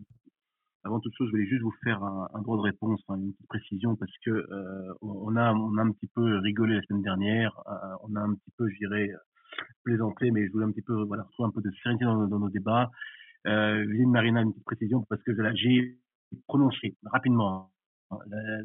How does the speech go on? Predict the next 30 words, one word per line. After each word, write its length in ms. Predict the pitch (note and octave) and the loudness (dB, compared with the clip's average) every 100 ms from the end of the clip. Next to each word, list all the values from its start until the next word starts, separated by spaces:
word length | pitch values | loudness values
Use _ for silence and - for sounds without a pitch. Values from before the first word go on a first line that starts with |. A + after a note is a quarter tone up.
| - | -6
semaine 100 | G#2+ | 0
dernière 220 | G#2 A2+ | 2 2
une 80 | G#2 | 2
petite 220 | - _ | -2 _
parole 360 | A2+ G#2 A#2 G#2+ | -2 2 2 2
disant, 240 | G#2 A2 | 0 0
voilà, 220 | G#2+ A2+ | 2 2
que, 300 | A2 - A#2+ G#2 _ - - _ _ _ G2+ | 2 0 0 0 _ -20 -20 _ _ _ 0
euh, 460 | G#2 G#2 G#2 G#2+ | 2 4 2 2
Dieu 280 | A2 A2+ C#3 | 0 6 6
a 60 | B2+ | 6
créé 260 | - A#2+ | 4 2
l'homme 280 | A#2 B2 A#2 | 4 6 4
pour 120 | - - | 2 0
que 80 | |
l'homme 100 | B2+ | 2
mange 100 | A2+ | 2
l'animal. 320 | G#2+ G2+ A#2+ A2+ | 2 2 4 2
Bon, 160 | G#2 - | -4 -10
ça 80 | G#2+ | -4
fait 120 | A#2 | 0
réagir. 440 | A2 F#2+ A2+ G#2 F#2+ _ _ _ - | 2 2 0 0 -4 _ _ _ -8
Je 40 | |
voulais 200 | G#2 A#2+ | 0 2
juste, 180 | A#2 C3 - _ _ _ _ _ _ _ | 2 0 -6 _ _ _ _ _ _ _
par 140 | - - | -4 -2
contre, 220 | C3 A2+ - - | -2 -2 -6 -12
repréciser 760 | F2 C3 C3+ C3+ B2 A#2 A2 A2+ | 0 2 4 0 0 0 -2 -2
certaines 280 | G#2 G2 | -4 -6
choses. 260 | F#2+ B2+ B2+ | -2 0 0